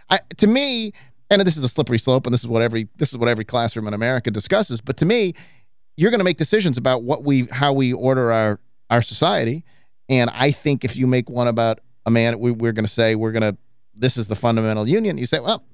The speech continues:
no, even though it's two women and a man, or three women and a man, and they all agree," we don't agree. We do not agree. We do not accept that as a, as an appropriate social arrangement, and so we will not allow that.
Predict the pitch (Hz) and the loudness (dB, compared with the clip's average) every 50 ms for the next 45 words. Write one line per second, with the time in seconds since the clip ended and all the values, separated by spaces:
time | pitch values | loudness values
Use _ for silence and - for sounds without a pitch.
0 | - - - - - - - 165 165 151 165 160 185 214 220 247 214 190 185 180 | -20 -20 -20 -20 -16 -6 0 2 2 2 2 2 2 2 2 2 2 2 2 2
1 | 175 165 - - - - - - - - - 190 214 202 196 190 185 185 165 143 | 2 0 -2 -6 -20 -20 -20 -20 -8 0 0 2 2 4 2 2 0 -2 -2 -2
2 | 143 131 127 127 127 120 110 101 95 101 120 - - - - - - - - - | 0 0 2 2 2 2 0 -2 -2 -4 -4 -6 -8 -14 -20 -20 -20 -20 -16 -6
3 | - 123 120 - - 165 202 226 214 165 131 117 110 107 104 101 98 98 98 92 | -2 -2 -2 0 0 0 0 2 2 2 2 2 2 0 0 -2 -2 -2 -4 -4
4 | 92 98 113 - 180 - - - - - 127 127 127 123 123 127 147 151 139 127 | -2 -2 -2 -2 -2 -6 -10 -16 -8 -2 0 2 4 4 4 2 2 2 0 -2
5 | 107 131 180 226 214 160 160 175 196 175 - - - - - - - - - - | 0 0 0 0 0 0 -4 -6 -8 -12 -18 -20 -20 -20 -20 -20 -20 -20 -20 -20
6 | - - - - 135 151 220 240 220 240 247 254 240 156 107 - 82 - - - | -20 -20 -8 0 2 2 2 4 4 2 2 2 2 0 -2 -4 -8 -12 -14 -20
7 | - - - - - - - - - 127 175 208 170 - 160 151 147 147 190 220 | -20 -20 -20 -20 -20 -20 -20 -10 -2 0 0 0 0 0 -2 -2 0 0 0 -2
8 | 220 175 - 120 95 - 98 - - - - - - - - - - - 143 170 | -2 -2 -4 -6 -4 -4 -6 -8 -8 -14 -20 -20 -20 -20 -20 -10 -2 0 0 0
9 | 147 147 131 127 135 165 214 196 - - - - - 107 - - - 101 92 90 | 2 0 -2 -2 -2 -4 -4 -4 -4 -8 -10 -6 -4 -4 -4 -4 -4 -6 -6 -4
10 | - 120 117 110 101 107 104 101 98 - - - - - - - - - - 127 | -2 0 0 2 2 2 0 0 -2 -4 -8 -18 -20 -20 -20 -20 -12 -4 0 2
11 | 127 131 120 107 87 131 117 107 - - - 151 170 175 - - 180 185 185 170 | 2 2 2 -2 -2 -2 -2 -2 -2 0 0 0 0 0 0 -2 0 0 0 -2
12 | - - - - - - - - - - 160 147 143 - - 151 139 113 113 120 | -4 -8 -20 -20 -20 -20 -20 -14 -6 0 2 2 2 2 0 -2 -2 -2 -2 0
13 | 110 107 101 95 78 76 69 52 - - - - 117 104 - - 131 120 110 110 | 0 0 0 -2 -4 -8 -16 -20 -20 -12 -6 -2 -2 -2 -2 -2 0 0 0 2
14 | 123 127 127 120 113 113 110 110 107 113 117 117 113 107 98 90 82 78 78 76 | 2 0 0 0 0 -2 -2 -2 -4 -4 -2 -2 -2 -2 -2 -4 -6 -10 -16 -20
15 | 69 | -20